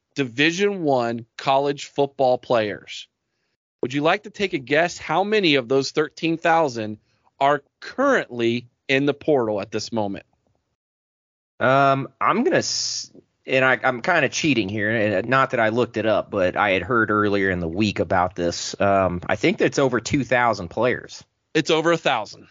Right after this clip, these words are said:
Speaker 1: Yeah.
Speaker 2: Over a thousand. Okay.
Speaker 1: Which is one out of every thirteen. So if you have a roster of seventy-five kids on your,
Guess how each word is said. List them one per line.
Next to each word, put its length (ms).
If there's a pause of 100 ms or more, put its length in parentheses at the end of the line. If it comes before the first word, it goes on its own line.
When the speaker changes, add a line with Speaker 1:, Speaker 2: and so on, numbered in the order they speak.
(120)
Speaker 1:
Yeah. 240
Speaker 2:
Over 240
a 60
thousand. 420
Okay. 240 (380)
Speaker 1:
Which 200
is 140
one 220
out 140
of 100
every 240
thirteen. 760 (1040)
So 180
if 120
you 140
have 300
a 60
roster 600
of 280
seventy-five 880
kids 600
on 120
your, 200